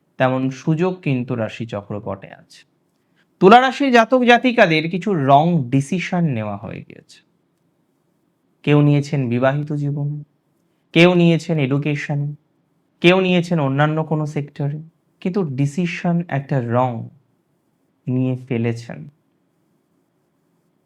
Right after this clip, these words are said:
এই জায়গাটিকে ঠিক করতে হবে।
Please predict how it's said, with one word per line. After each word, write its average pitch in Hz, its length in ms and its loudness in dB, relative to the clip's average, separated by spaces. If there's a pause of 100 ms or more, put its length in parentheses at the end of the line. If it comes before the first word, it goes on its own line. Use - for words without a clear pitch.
(260)
এই 214 320 4
জায়গাটিকে 190 840 0 (300)
ঠিক 214 240 -4 (120)
করতে 180 440 -6
হবে। 101 220 -18